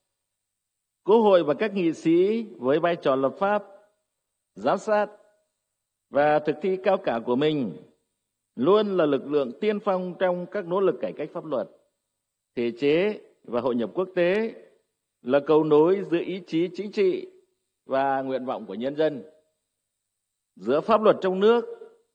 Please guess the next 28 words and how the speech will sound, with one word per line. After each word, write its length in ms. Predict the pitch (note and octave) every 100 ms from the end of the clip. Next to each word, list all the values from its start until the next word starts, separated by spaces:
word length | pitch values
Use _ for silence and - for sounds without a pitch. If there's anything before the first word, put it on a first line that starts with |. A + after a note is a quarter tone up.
| _ _
và 340 | A2+ B2 A#2+
luật 160 | A#2+ A2+
pháp 140 | F3+ F3+
quốc 180 | G3+ -
tế, 440 | F#3+ G3+ A3 - - _ _ _ _ _ _ _ _ -
giữa 180 | A2+
nhân 260 | C3+ F3 G3
dân 220 | F3+ F#3 F3
các 120 | A3
quốc 140 | G3 G3
gia, 440 | F3 F3 E3 D#3+ D#3 - _ _ -
các 160 | F#3+
dân 160 | F#3+ F#3+
tộc, 300 | E3 C3+ - - - _ _ _ _ _ _ _ _
đóng 200 | A2+ D#3+
góp 260 | F3+ A3 -
cho 120 | F3
hòa 200 | D#3+ C#3+
bình, 340 | C#3 C3+ B2
hữu 180 | G#2+ D#3
nghị, 220 | F#3 D#3+
hợp 140 | A#2 -
tác 220 | F3+ G#3 G3+ - _ _ _ _ _
và 220 | - B2+
phát 240 | B2+ G#3 -
triển 200 | A#2 G#2
bền 140 | A2
vững 360 | A2 C#3 F#3+